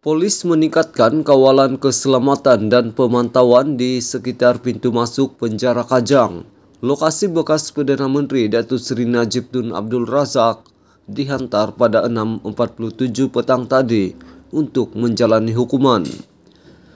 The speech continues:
Ketua Polis Daerah Kajang, A C P Muhammad Said Hasan berkata, setakat ini keadaan di sekitar penjara berkenaan terkawal.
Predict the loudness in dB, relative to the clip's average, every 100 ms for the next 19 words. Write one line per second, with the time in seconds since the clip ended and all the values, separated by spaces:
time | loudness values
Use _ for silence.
0 | _ -2 2 2 2 4 4 2 0 2
1 | 4 4 2 0 2 2 0 0 -2 -2
2 | -2 -4 0 2 2 0 -2 0 2 2
3 | 0 -2 2 4 2 -2 -4 -2 -4 -2
4 | -4 0 0 2 0 0 -8 _ _ _
5 | -8 -8 -4 -2 -2 -2 0 0 -2 -6
6 | -20 _ _ -2 0 0 0 0 -2 -4
7 | -6 -6 -8 -2 0 0 -2 -4 -2 0
8 | 0 0 -2 -4 -4 -2 -2 -2 -6 -8
9 | -2 0 2 0 -2 -14